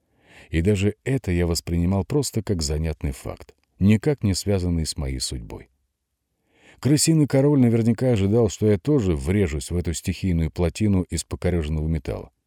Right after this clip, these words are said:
Авария действительно была настолько грандиозной, что объехать ее не представлялось возможным. Битые машины перегородили с собой все полосы. Но так ведь и я уже не беспокоился о том, чтобы сохранить права или избежать штрафа.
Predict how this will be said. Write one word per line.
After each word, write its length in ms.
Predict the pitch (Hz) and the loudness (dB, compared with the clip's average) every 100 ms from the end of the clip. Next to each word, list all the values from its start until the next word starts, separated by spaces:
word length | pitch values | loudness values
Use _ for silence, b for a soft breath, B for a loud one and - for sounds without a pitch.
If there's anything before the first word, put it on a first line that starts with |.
| _ _ _ B B | _ _ _ B B
Авария 460 | 95 131 147 127 | 2 4 4 4
действительно 600 | 113 143 - 180 90 82 | 2 0 -2 -4 -2 0
была 200 | 78 87 | 0 0
настолько 440 | 90 87 110 87 90 | 0 0 -4 -4 -2
грандиозной, 600 | 92 95 131 117 85 67 b b b | 2 2 2 0 -2 -4 b b b
что 220 | - 107 | 0 0
объехать 520 | 92 120 127 95 - | 2 2 2 -2 -4
ее 220 | 80 101 | 0 2
не 120 | 101 | 2
представлялось 720 | 90 82 - 85 92 90 82 | 0 -4 -4 -4 0 -2 -2
возможным. 560 | 92 87 110 95 58 - _ _ _ B B B | -2 0 -2 -4 -10 -16 _ _ _ B B B
Битые 320 | - 165 139 127 | 2 2 4 4
машины 500 | 120 107 151 135 113 | 4 2 2 2 2
перегородили 720 | 113 101 90 85 85 110 95 | 2 2 2 2 0 0 0
с 80 | |
собой 340 | - 76 82 80 | -2 -2 -2 -2
все 220 | - 73 | -4 -6
полосы. 560 | - 113 101 - - _ _ _ _ _ _ b b b b | -8 -12 -10 -12 -14 _ _ _ _ _ _ b b b b
Но 120 | 85 | 0
так 180 | 95 - | 2 2
ведь 220 | 101 - b b b | 0 0 b b b
и 100 | 90 | 2
я 220 | 104 160 | 4 6
уже 200 | 131 87 | 4 4
не 120 | 87 | 0
беспокоился 720 | 85 85 101 92 87 73 - 78 | 0 -2 -2 0 -2 -2 -2 -2
о 60 | |
том, 180 | - 110 | 0 -2
чтобы 280 | - 85 85 | -2 -2 -2
сохранить 520 | - 85 90 90 80 | -2 0 0 2 0
права 400 | - 90 71 60 b b | 0 0 0 -6 b b
или 260 | 90 85 82 | -2 -2 0
избежать 480 | 107 80 95 85 76 | -2 0 0 0 -2
штрафа. 480 | - 90 82 - | -4 -4 -4 -8